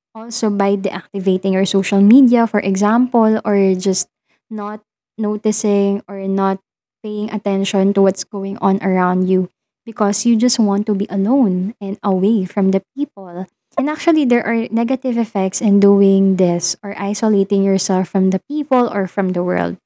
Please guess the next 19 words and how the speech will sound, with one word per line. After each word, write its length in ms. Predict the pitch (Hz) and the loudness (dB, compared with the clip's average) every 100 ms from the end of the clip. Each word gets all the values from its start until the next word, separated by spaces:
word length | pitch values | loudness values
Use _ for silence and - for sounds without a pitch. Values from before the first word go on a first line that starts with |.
| _ _ _ - | _ _ _ -6
Una, 540 | 302 294 208 190 190 - _ _ - | -4 -4 -8 -8 -12 -14 _ _ -12
it 140 | 254 254 | -6 0
will 180 | 262 | 2
make 320 | 247 233 247 - | 2 0 -2 -6
you 100 | 254 | -10
feel 340 | - 226 208 | -6 -4 -2
more 380 | 202 190 208 233 - | 0 2 0 0 -2
alone 520 | 185 180 185 269 277 _ - | 0 2 4 2 2 _ -12
kasi 400 | 202 233 208 185 | -6 -2 0 0
you 160 | 190 | -2
are 160 | 190 - | -4 -6
isolating 640 | 180 180 190 190 185 190 | -4 -2 2 4 4 4
yourself, 480 | 196 190 294 196 - | 2 2 2 0 0
di 100 | 190 | 0
ba? 180 | 180 190 | 0 0
You 200 | 190 190 | 2 2
don't 280 | 185 175 175 | 2 2 2
want 300 | 175 175 | 0 -2
to 80 | 185 | -6